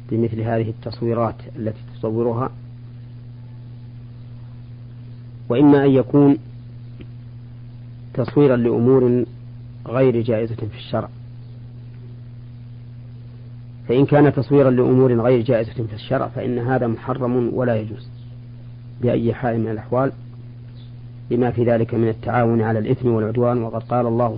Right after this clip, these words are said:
سبحانه وتعالى: "وتعاونوا على البر والتقوى ولا تعاونوا على الإثم والعدوان". أما إذا كانت لمعالجة داء وقع فيه الناس لعل الله ينقذهم منه،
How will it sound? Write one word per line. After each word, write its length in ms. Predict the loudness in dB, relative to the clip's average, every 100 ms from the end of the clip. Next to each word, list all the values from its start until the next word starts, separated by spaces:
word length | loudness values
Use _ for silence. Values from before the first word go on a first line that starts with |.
| -8
سبحانه 340 | -6 -2 0
وتعالى: 520 | 0 -2 -2 0 2 2
"وتعاونوا 600 | 0 0 0 2 2 0
على 140 | -2
البر 340 | -2 -2 0
والتقوى 640 | -2 -2 -2 2 4 4 0 -6 -16 -16 -16 -4
ولا 200 | 2 2
تعاونوا 500 | 2 2 2 4 2
على 140 | 0 0
الإثم 280 | -2 0 2
والعدوان". 440 | 2 0 -4 -4 -8 -14 -14 -14 -14 -14 -14 -14 -14 -14 -14 -16 -14 -14 -14 -14 -16 -16 -16 -16 -16 -16 -16 -16 -16 0 6
أما 160 | 8
إذا 200 | 10 8
كانت 320 | 8 6 6
لمعالجة 640 | 6 6 6 4 4 2 2
داء 260 | 2 4 2
وقع 380 | 2 2 2
فيه 160 | 2 2
الناس 360 | 4 4 2 0
لعل 200 | 0 2
الله 280 | 2 2
ينقذهم 580 | 0 0 0 0 2 2
منه، 240 | 2 0